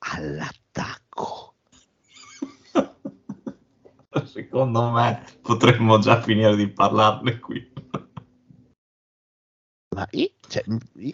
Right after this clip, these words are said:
Speaker 1: ha incassato così tanto il primo, il primo film da farne altri due, per questo poi è uno, ma fanno il terzo, li hanno girati
Speaker 2: Esatto.
Speaker 1: side by side.
Speaker 2: Sì, sì, sì, sì.
Speaker 1: Allora, il
Speaker 2: Mm.
Speaker 1: protagonista si è rotto il cazzo, e anche qui è bellissimo, perché quando hanno pubblicato il poster e il trailer,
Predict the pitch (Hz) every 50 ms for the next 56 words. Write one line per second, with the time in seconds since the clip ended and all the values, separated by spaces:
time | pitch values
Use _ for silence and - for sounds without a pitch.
0 | - - - 156 151 131 110 - - - - - 135 127 - 113 92 - 101 90
1 | 82 80 - - - 78 87 107 156 170 - 285 160 101 - 87 85 76 76 143
2 | 143 - - - - 64 65 - - - - - - 92 90 80 78 71 - -
3 | - 95 123 135 95 76 71 - 85 87 85 82 90 87 87 87 82 85 - 82
4 | 76 76 92 110 101 73 69 78 76 120 127 - 107 - 110 90 80 90 117 131
5 | 123 107 92 82 - 85 85 82 73 67 - - - - - - - - 69 -
6 | - - - 87 87 87 92 92 98 104 107 95 92 - - - 117 107 104 87
7 | 80 87 82 78 - - - 98 - - 71 69 71 78 78 - - _ - _
8 | _ _ _ _ - - 90 85 85 - - - - 90 - - - - - -
9 | - - 110 - _ _ _ _ _ _ _ _ _ _ _ _ _ _ _ _
10 | _ _ _ _ _ _ 101 101 90 78 78 62 - 123 127 131 - - 151 143
11 | 143 139 143 156 - - 170 - - 113 101 - - 87 82 - - - - -
12 | - - - - - 127 127 135 131 135 117 - 175 180 135 101 98 87 85 92
13 | 85 - - - 85 80 - - 87 - 104 87 - - - - 147 185 196 180
14 | 151 - 123 113 101 95 - 120 117 117 - 98 87 - - 95 92 98 - -
15 | 101 90 82 78 - - - 73 71 64 67 78 85 107